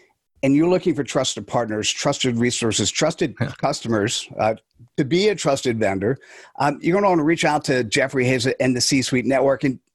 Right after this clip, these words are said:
Speaker 1: Jeffrey, what is the best way for people to go about doing that?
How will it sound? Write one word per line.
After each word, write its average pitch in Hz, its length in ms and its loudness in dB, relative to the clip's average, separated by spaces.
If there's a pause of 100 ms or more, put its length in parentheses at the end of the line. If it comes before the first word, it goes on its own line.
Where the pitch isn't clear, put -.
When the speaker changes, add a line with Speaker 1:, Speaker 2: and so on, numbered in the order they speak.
Speaker 1:
Jeffrey, 170 260 0
what 180 180 4
is 180 120 0
the 117 80 -8
best 117 280 0
way 113 140 2
for 107 160 -2
people 107 300 -2
to 101 40 -4
go 104 120 2
about 101 240 0
doing 107 220 0
that? 127 200 0